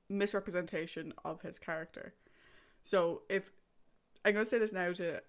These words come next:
all of our listeners, if you haven't watched Hartnell because you did not like the dynamic or, like, that scene between David Bradley's first Doctor, Bill,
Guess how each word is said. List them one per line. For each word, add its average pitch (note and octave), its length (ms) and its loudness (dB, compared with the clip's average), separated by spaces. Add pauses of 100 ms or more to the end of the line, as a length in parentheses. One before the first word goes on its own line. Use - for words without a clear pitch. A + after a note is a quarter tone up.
(160)
all F3+ 180 6
of F3+ 80 0
our E3+ 100 0
listeners, E3 520 -6 (300)
if G3+ 180 -2
you A3+ 280 -2
haven't G3 380 -2
watched E3+ 300 -4
Hartnell E3 520 -4 (160)
because E3+ 680 -6 (420)
you F#3 160 -4
did F#3+ 240 2
not F#3+ 260 -2
like E3+ 440 -6 (360)
the F3+ 180 0
dynamic E3+ 580 -2 (100)
or, F#3 100 4
like, E3+ 140 -2
that - 260 0
scene E3 540 0
between E3 520 -4 (840)
David F#3 260 2
Bradley's F3 720 -2
first F3+ 320 -6
Doctor, D#3+ 580 -4 (640)
Bill, D#3+ 400 2